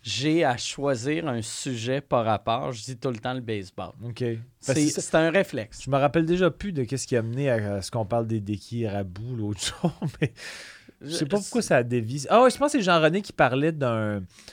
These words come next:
Speaker 2: euh,
Speaker 1: Ah, c'était des autographes qui valent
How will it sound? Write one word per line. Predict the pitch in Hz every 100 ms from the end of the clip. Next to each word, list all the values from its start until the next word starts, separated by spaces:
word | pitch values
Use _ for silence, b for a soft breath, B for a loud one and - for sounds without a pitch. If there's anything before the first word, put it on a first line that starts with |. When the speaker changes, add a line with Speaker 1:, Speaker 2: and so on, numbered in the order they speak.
| b b -
Speaker 2:
euh, | 101 101 95 92 95 92 90 78 - - _
Speaker 1:
Ah, | 180
c'était | 190 - 165
des | 147 147 127
autographes | 151 - 131 117 131 - -
qui | 127
valent | 104 110 110